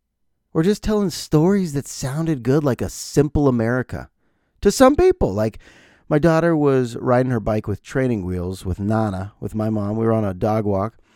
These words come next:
And my daughter, she can't really ride that bike yet. She was wobbly, about to fall out of the time. And my mom's like, "You know, I remember I struggled as well learning to ride a bike. I even paid a neighbor in bubble gum to teach me." And I was like, "What? Mom, I've never heard this story." And then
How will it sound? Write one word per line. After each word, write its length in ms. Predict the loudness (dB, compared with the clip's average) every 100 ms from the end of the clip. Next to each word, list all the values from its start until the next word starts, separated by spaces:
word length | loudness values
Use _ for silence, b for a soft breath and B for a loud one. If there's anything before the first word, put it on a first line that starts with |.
| b b
And 60 | -2
my 80 | -2
daughter, 560 | -2 -4 -4 -2 -4 -6
she 160 | -12 -4
can't 220 | -2 0
really 180 | 0 0
ride 200 | 0 0
that 160 | -2
bike 260 | -2 -2 0
yet. 140 | -2
She 100 | 0
was 140 | -2 0
wobbly, 500 | 4 4 6 4 4
about 240 | 2 0
to 60 | -2
fall 360 | 0 4 6
out 120 | 4
of 100 | 2
the 100 | -2
time. 180 | -2 -2
And 100 | -2
my 100 | -2
mom's 380 | -2 -2 -4 -6
like, 180 | -8 -8 b b b b
"You 120 | 6
know, 140 | 8 10
I 100 | 10
remember 520 | 8 6 4 4 4
I 140 | 4 0
struggled 440 | 2 4 6 6
as 160 | 4 4
well 380 | 4 4 2
learning 300 | 0 0 0
to 80 | -2
ride 240 | 0 0 0
a 40 |
bike. 420 | 0 0 -2 -6 -6
I 100 | -4
even 440 | -2 -4 -8 -14 _ _
paid 260 | 0 2 4
a 40 |
neighbor 400 | 2 2 2 2
in 140 | 0 2
bubble 300 | 2 2 0
gum 260 | -2 -4
to 80 | -6
teach 340 | -6 -6 -8
me." 80 | -10
And 100 | -8
I 40 | -8
was 100 | -8
like, 160 | -4
"What? 300 | 0 0 0
Mom, 200 | -4 -2
I've 140 | -2 -2
never 220 | -2 0
heard 160 | -2
this 120 | -4 -8
story." 260 | -4 -2
And 80 |
then 100 | -2